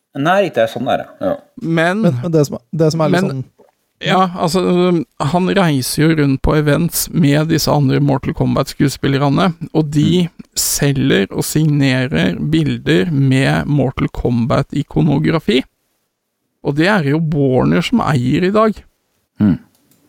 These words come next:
Speaker 2: Og Warner har sagt klart ifra, drit i det.
Speaker 1: Ja.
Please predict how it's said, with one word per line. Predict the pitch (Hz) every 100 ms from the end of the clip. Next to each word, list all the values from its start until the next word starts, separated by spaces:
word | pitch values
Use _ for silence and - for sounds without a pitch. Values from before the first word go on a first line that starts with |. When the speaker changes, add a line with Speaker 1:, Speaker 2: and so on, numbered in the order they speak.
| _ _ _
Speaker 2:
Og | 165
Warner | 160 139 135 135 196 214
har | 165
sagt | 170 - 156 -
klart | - 127 123 -
ifra, | 147 147 165 196 - _ _
drit | 160 151 185 156 - 190 - -
i | 160 202
det. | 226 233 _ _ _ _ _ _ _ _
Speaker 1:
Ja. | 104